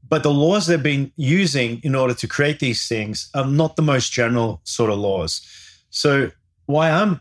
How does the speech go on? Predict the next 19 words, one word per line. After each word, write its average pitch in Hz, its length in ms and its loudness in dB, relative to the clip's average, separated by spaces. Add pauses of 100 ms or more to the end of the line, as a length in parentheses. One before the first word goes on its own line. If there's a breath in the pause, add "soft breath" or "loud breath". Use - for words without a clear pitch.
encouraged 123 720 0
is 127 280 -2
that 123 300 0
imagine 151 440 0
if 160 160 -2
we 139 100 0
can 135 160 -2
now 127 200 2
use 120 480 0
the 120 160 -6
most 120 260 0
general 139 320 0
laws 117 200 2
of 98 100 -8
physics 110 400 -2
that 101 120 -6
we 110 100 -6
know 110 220 -2
about, 104 440 -4